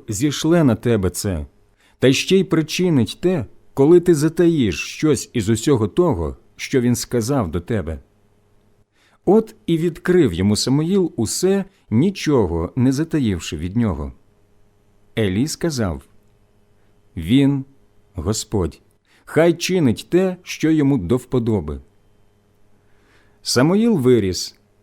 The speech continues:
і Господь був із ним, і не дав ані одному його слову впасти на землю. Весь Ізраїль від Дану аж до Версавії взнав,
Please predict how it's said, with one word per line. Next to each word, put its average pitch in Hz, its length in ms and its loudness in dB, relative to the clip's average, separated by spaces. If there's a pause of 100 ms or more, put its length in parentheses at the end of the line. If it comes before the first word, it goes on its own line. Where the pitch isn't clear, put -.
(120)
і 127 120 2
Господь 170 520 2
був 123 400 0
із 139 200 0
ним, 98 360 0 (180)
і 139 100 2
не 151 120 2
дав 156 400 0
ані 165 240 2
одному 160 480 2
його 104 240 0
слову 190 640 2
впасти 139 560 -4
на 156 120 0
землю. 87 500 -2 (520)
Весь 107 460 0
Ізраїль 113 600 -2 (180)
від 85 380 -6
Дану 101 400 0 (120)
аж 113 240 -2
до 98 140 -2
Версавії 170 760 -2 (200)
взнав, 123 520 -2